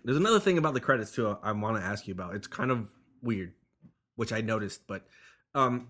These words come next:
yeah, we don't see Ralph yet. She still talks about him. We haven't seen him. Uh, the kids go over there and pretty much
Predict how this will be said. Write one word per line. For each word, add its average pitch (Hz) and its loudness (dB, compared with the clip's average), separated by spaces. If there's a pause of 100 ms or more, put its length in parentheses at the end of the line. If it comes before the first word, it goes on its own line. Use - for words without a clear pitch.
(120)
yeah, 160 6
we 160 8
don't 214 6
see 214 0
Ralph 131 6
yet. 123 6
She 120 -2
still 165 0
talks 131 0
about 110 2
him. 107 -2 (480)
We 120 4
haven't 113 2
seen 101 0
him. 87 -12 (760)
Uh, 110 0
the 110 0
kids 143 4
go 131 8
over 127 6
there 120 6 (1800)
and 98 -4 (760)
pretty 131 0
much 110 0